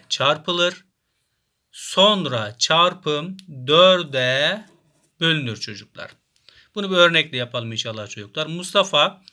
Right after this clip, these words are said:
kırtasiyeciden fiyatı dört T L olan boya kalemlerinden yirmi beş tane aldı. Mustafa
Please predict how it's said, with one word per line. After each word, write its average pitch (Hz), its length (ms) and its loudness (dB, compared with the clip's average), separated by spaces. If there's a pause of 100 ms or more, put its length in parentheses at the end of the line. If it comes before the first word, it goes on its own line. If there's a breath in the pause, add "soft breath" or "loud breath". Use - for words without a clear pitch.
(140)
kırtasiyeciden 156 1120 -2 (200 soft breath)
fiyatı 170 680 0
dört 190 420 0
T 160 400 0
L 139 320 0 (600 soft breath)
olan 165 540 2 (340)
boya 170 340 2
kalemlerinden 127 1000 -6 (240 soft breath)
yirmi 170 480 0
beş 202 340 2
tane 143 760 0 (220)
aldı. 143 640 2 (500 soft breath)
Mustafa 165 800 -2